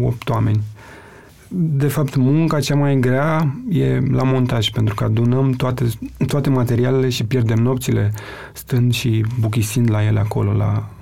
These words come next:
cabi-, în cabina de montaj, impropriu spus, nu avem o cabină de montaj,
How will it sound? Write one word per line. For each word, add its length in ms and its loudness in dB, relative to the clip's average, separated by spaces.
cabi-, 280 0
în 160 2
cabina 340 2
de 60 2
montaj, 400 2
impropriu 460 0
spus, 340 -2
nu 120 0
avem 240 2
o 60 2
cabină 300 2
de 80 4
montaj, 460 2